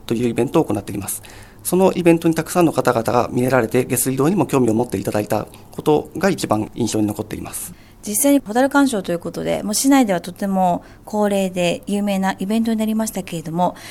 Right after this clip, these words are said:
Speaker 2: 年に一回、これは何月に開催されているものになりますか？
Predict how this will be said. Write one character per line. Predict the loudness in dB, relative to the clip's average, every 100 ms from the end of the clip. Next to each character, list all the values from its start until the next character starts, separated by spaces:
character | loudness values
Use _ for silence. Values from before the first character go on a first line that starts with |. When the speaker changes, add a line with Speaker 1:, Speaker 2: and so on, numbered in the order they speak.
| -2
Speaker 2:
年 | 0 2
に | 0
一 |
回、 | 0 -4
こ | 0 2
れ | 2
は |
何 | 4 2
月 | 0 -2 -4
に | -6 -8 -12 -20 -12
開 | -10
催 | -8 -8
さ | -10
れ |
て | -12 -10
い |
る | -10
も | -8
の | -8
に |
な | -10
り | -12
ま | -12
す | -10
か？ | -10